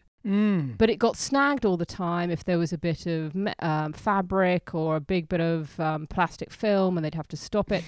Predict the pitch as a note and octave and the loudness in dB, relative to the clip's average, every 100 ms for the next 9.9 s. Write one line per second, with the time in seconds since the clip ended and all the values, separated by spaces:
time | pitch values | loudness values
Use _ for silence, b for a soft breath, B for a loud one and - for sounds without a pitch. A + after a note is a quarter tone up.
0 | - - G#3+ F3 F3+ E3 E3 F#3 E3 - | -10 -12 -2 4 4 4 2 2 2 2
1 | E3+ D#3+ D3+ D#3 D3+ D3+ - - D3 F3+ | 2 2 2 2 2 0 -2 -4 -2 0
2 | F3 D3+ D3 C#3+ B2+ C#3+ C#3+ D3+ D#3+ C#3+ | 0 2 0 0 0 -2 -2 0 0 0
3 | C#3 - D3+ C#3 C#3+ F3+ E3 E3 E3 F3 | -2 -4 -4 -4 -6 -8 -8 -8 0 0
4 | D3+ D#3+ D3+ D3+ - - F3+ F#3 F#3 - | 2 0 0 -4 -2 -2 0 0 -2 -6
5 | - _ - _ _ _ - G3+ - - | -8 _ -20 _ _ _ -6 -6 -6 -6
6 | - G#3 E3 - F3+ F3+ - D#3+ D3+ D3+ | 2 4 4 2 2 2 2 0 0 0
7 | D3 C#3+ C#3 E3+ D#3+ - - - - F3+ | 0 -2 -2 -2 -2 -4 -10 -12 -2 2
8 | E3+ D3 D3+ E3 - F#3 E3+ - C#4+ - | 2 0 -2 -4 -2 0 0 0 -4 -6
9 | - A3+ G3+ - E3+ - F#3 E3 D3+ | -4 0 0 -2 -8 -8 -8 -6 -6